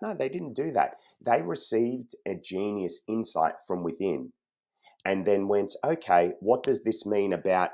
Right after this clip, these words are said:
outside?" If you can start within and then go, "What does this mean about the outside world?" You are on your track. Y-, you're on your way. You're on a track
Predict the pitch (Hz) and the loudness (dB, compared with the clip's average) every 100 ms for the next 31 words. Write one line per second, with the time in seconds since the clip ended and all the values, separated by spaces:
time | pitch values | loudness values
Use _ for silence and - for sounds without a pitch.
0 | - 90 85 - 76 64 67 _ _ _ | -2 0 0 -2 -4 -4 -8 _ _ _
1 | 113 117 143 135 120 - 135 160 - 135 | -6 -4 -2 -2 -2 2 2 2 0 -2
2 | 139 127 107 110 107 107 101 98 113 127 | 2 4 4 2 0 0 0 0 -2 -2
3 | 117 - 98 101 101 98 87 92 92 90 | -4 -4 -4 0 0 0 -2 -2 -2 -2
4 | 90 90 - - 85 78 80 92 156 170 | -2 -2 -2 -2 -2 -2 0 0 0 -6
5 | _ _ _ 82 113 120 117 - 90 - | _ _ _ -4 -2 0 -2 0 -2 0
6 | 104 107 101 - 85 85 - 117 95 - | -2 0 -2 -6 -6 -6 -4 0 0 0
7 | - - 87 82 95 98 101 92 82 80 | -10 -14 -10 -6 0 4 4 4 2 2
8 | 101 147 90 80 101 92 - - - 123 | 2 2 2 0 0 0 -4 -6 -4 -4